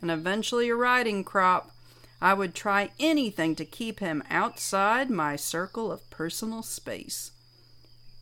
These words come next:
His modus operandi was to sneak up from behind and hook my thigh with one of his horns and then try to flip me.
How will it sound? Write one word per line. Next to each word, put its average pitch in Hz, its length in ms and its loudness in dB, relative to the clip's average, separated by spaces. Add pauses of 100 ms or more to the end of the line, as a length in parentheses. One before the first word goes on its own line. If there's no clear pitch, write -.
(140)
His 202 260 4
modus 190 520 4
operandi 202 840 6
was 202 300 -2
to - 140 -14
sneak 196 480 -4
up - 180 0
from 220 220 0
behind 220 560 2 (260)
and 175 200 0
hook 320 260 -2
my 190 200 2
thigh 185 540 2
with 185 240 -4
one 208 320 -4
of 190 120 -4
his 196 180 -2
horns 170 640 0
and 180 220 -2
then 247 180 -2
try 143 240 -4
to 156 100 -4
flip - 360 -8
me. 131 200 -10